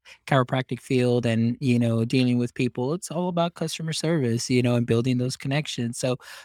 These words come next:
you know, those are definitely great transferable skills into the classroom that I myself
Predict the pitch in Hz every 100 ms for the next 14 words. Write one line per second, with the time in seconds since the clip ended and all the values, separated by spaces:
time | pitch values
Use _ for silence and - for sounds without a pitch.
0 | - 135 139 143 156 151 147 143 143 131
1 | 123 139 143 135 - 143 135 - 135 135
2 | 123 - 131 127 127 120 - 117 - 135
3 | 143 - 131 131 120 120 117 - 143 160
4 | 135 135 123